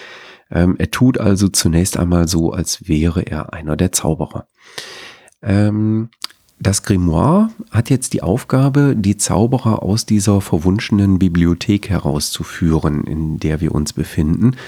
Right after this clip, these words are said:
Und dafür muss das Grimoire die Zauberergruppe, ähm, durch verschiedene Räume durchgeleiten. Und diese Räume,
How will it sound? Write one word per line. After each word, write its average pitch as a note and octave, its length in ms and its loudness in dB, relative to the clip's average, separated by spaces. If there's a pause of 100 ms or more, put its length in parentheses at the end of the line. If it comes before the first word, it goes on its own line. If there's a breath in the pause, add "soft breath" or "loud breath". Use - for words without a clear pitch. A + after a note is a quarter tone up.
(420 loud breath)
Und F2 180 0
dafür G#2+ 280 2
muss G#2 160 2
das F#2+ 240 -2
Grimoire F2+ 560 2
die A2 500 2
Zauberergruppe, A2+ 1300 2 (480)
ähm, F#2 520 0
durch F#2+ 220 0
verschiedene F#2+ 760 2
Räume F2 600 2
durchgeleiten. C#2+ 1040 -2
Und D#2 300 -4
diese F#2+ 240 2
Räume, B2 540 2